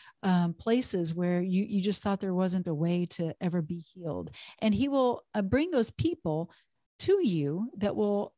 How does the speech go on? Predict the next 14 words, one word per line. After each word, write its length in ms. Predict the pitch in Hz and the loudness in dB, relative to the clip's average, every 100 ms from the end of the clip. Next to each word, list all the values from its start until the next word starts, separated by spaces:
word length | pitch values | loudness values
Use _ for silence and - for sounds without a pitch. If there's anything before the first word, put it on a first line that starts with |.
| _ | _
allow, 640 | - 208 202 208 214 214 214 - | -4 0 2 2 2 2 -2 -2
um, 380 | 185 185 180 - - | 0 2 0 -6 -10
that 220 | 196 185 - _ _ _ _ _ _ | -6 -6 -8 _ _ _ _ _ _
next 420 | 196 196 214 - - | -12 -6 -4 -4 -4
kind 240 | 208 196 | -2 0
of, 200 | 185 160 - - - _ | 0 -2 -12 -20 -20 _
you 100 | 196 | -2
know, 140 | 185 170 | 0 0
pass 340 | - 202 196 | 0 0 0
the 120 | 190 | -2
baton 600 | 175 185 - 196 190 190 | 0 0 -2 2 4 4
<laughs> 20 | 196 | 2
kind 240 | 196 208 | 4 6
of, 200 | 208 170 | 6 2